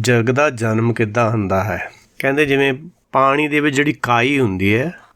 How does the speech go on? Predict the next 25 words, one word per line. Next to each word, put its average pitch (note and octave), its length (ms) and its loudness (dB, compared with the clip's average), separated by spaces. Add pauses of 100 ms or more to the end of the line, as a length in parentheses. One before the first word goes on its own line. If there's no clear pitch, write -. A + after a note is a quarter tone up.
ਉਹ G3+ 100 2
ਪਾਣੀ C#3+ 420 2
ਵਿੱਚ D#3 240 -4
ਹੀ D#3+ 100 6
ਪੈਦਾ A#2+ 380 2
ਹੁੰਦੀ F#2+ 280 -2
ਹੈ, G#2 60 2
ਪਾਣੀ C3 380 2
ਵਿੱਚ C3+ 220 -2
ਹੀ C3 120 4
ਰਹਿੰਦੀ G#2+ 260 2
ਹੈ C3+ 60 2
ਤੇ D3 100 0
ਪਾਣੀ B2 360 2
ਵਿੱਚ A#2+ 220 2
ਹੀ B2 100 4
ਸਮਾ F#2+ 360 0
ਜਾਂਦੀ F#2+ 400 0
ਹੈ। G2+ 40 -12 (300)
ਇਸੇ F3+ 340 0
ਤਰ੍ਹਾਂ B2+ 280 2
ਜਿਹੜਾ C3 240 2
ਆਪਣਾ A#2+ 360 0
ਜਨਮ A2+ 420 0
ਹੈਗਾ, G#2 440 -2